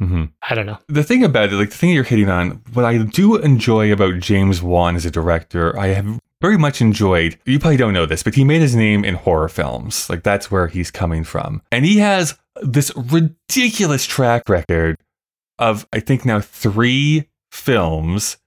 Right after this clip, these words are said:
Speaker 1: that have gone on to have, like, extensive amounts of sequels that have made a bunch of money. So he does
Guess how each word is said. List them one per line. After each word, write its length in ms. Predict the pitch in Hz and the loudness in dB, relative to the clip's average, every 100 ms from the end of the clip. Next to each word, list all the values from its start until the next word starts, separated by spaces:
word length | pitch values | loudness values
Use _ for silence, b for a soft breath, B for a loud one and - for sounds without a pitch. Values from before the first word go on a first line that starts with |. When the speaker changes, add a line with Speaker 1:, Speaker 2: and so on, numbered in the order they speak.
| _ _ _ _ _ | _ _ _ _ _
Speaker 1:
that 120 | 110 | -2
have 160 | 110 98 | -2 0
gone 200 | 110 110 | 0 2
on 120 | 107 107 | 0 0
to 80 | |
have, 240 | 104 101 98 | 0 0 0
like, 220 | 90 - - | 0 -2 -8
extensive 640 | 104 - - 190 160 143 | -4 -2 2 2 2 2
amounts 260 | 127 117 | 0 -2
of 60 | 110 | -4
sequels 380 | - 104 95 90 | -2 0 0 0
that 80 | 90 | 0
have 80 | |
made 180 | 90 87 | 0 0
a 40 | 82 | 0
bunch 300 | 165 139 90 | -2 -2 -4
of 60 | |
money. 380 | 85 58 55 - | -4 -6 -10 -14
So 200 | - 98 | -4 -4
he 120 | 95 110 | 0 0
does 320 | 110 107 | 2 -2